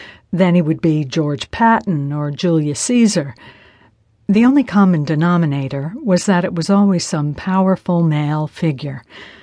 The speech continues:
Certainly nobody who'd ever been involuntarily committed to a psych ward by an assistant dean of Harvard College.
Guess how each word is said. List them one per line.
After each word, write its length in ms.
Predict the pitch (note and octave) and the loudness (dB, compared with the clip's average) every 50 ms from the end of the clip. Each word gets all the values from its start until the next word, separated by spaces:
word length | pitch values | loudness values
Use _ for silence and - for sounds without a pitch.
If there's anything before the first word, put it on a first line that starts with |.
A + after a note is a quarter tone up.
| _ _ _ _ _ | _ _ _ _ _
Certainly 560 | - - - - B3 B3 - G3+ G3 F3+ E3 E3+ | -12 -6 0 2 2 2 4 4 2 2 4 4
nobody 440 | F3+ G3 G#3+ G#3+ G3+ G3+ E3+ D#3+ E3 | 4 4 4 4 2 2 2 0 0
who'd 240 | C#3 D#3 E3+ D#3+ | 0 0 2 2
ever 220 | F#3 F#3 F3 E3+ D#3 | 2 2 2 2 2
been 180 | E3+ E3 D#3+ | 2 2 2
involuntarily 880 | D#3+ G3 G3 F#3+ F#3+ E3 E3 E3+ D#3+ E3 E3 - F#3 F3 E3 E3 D#3 D3+ | 4 4 4 4 2 2 2 2 2 0 0 0 0 0 0 0 0 -2
committed 460 | C#3+ - - E3 E3 F#3+ G#3 G3+ E3 - | -4 -4 -2 0 2 2 2 0 -2 -4
to 160 | - E3 D3+ | -4 -6 -6
a 60 | D3 | -6
psych 440 | - - - A#3+ A#3+ B3 B3+ A3+ - | -4 -2 0 2 2 2 0 0 0
ward 400 | F3 E3 D3+ C#3+ C#3 C#3+ - - - - - - - - - | 0 2 2 2 -2 -4 -8 -12 -18 -20 -20 -20 -20 -8 -4
by 160 | - F3 D#3+ | -2 0 0
an 160 | D#3+ D#3 D3+ | 0 0 -2
assistant 640 | D3+ - - - A#3 G#3 - - - D#3+ D3 C#3+ - - | -2 -4 -4 -4 -4 -4 -4 -6 -6 -6 -6 -4 -2 0
dean 300 | G#3 G#3 G3+ F3+ D3 C#3+ | 2 4 4 4 2 -2
of 140 | C#3 - | -6 -4
Harvard 420 | - G3 F#3+ F3 D3+ D#3 D3 C#3 - | -4 -2 -2 -2 -2 -4 -6 -6 -2
College. 600 | - G#3 G#3+ A3 G#3+ G3 D#3 C3 A2+ - - | 0 0 2 2 0 -2 -4 -6 -10 -14 -16